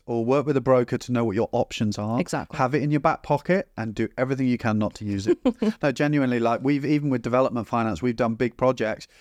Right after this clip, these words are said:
Speaker 1: where the loans are, the loan amount is released to you in tranches, and we've spent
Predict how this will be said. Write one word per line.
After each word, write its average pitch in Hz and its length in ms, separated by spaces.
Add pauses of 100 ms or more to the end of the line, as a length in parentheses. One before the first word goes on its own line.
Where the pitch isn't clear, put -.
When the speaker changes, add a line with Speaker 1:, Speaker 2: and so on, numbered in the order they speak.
(160)
Speaker 1:
where 117 460
the 113 600
loans 120 800
are, 110 280
the 113 360
loan 120 260
amount 113 200
is 104 80
released 120 460
to 117 60
you 110 100
in 104 120
tranches, 123 760 (300)
and 113 340
we've 120 300
spent - 520